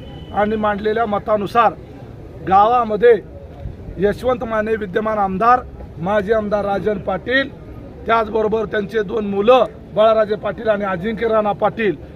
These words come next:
यांना गावबंदी करण्यात आलेली आहे आणि आमदाराला,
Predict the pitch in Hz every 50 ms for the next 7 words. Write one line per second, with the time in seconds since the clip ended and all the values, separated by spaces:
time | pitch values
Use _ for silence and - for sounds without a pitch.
0 | - - 170 190 196 202 202 214 220 226 233 226 208 170 160 202 208 214 220 226
1 | 214 220 214 208 190 220 220 - 226 208 196 208 214 202 202 202 196 190 196 196
2 | 196 202 196 196 185 175 202 233 254 262 262 - - - - - - - 165 196
3 | 208 214 220 220 214 214 208 214 226 226 220 233 233 240 262 254